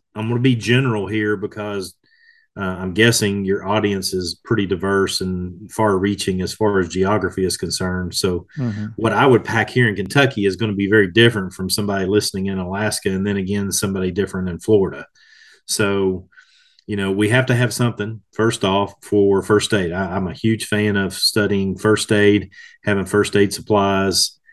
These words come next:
Speaker 1: and that includes trauma medicine, things like tourniquet and hemostatic agents to stop large wounds.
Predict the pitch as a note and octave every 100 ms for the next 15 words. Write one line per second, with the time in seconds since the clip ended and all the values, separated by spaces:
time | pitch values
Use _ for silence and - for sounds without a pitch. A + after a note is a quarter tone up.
0 | - - _ G2 F#2+ F#2+ G#2 G2+ F#2 G#2+
1 | G#2 F#2+ - A2 G2+ G2+ G2 G2 F#2 G2
2 | F#2+ G2 F#2+ F#2+ F#2 G#2 F#2+ G#2 F#2+ -
3 | G2+ - G2+ G2 E2+ F#2 F2+ F#2 - F2+
4 | - F#2+ F#2 - _ - F2+ F#2 F#2+ F#2
5 | F#2+ F#2+ F#2+ F#2 -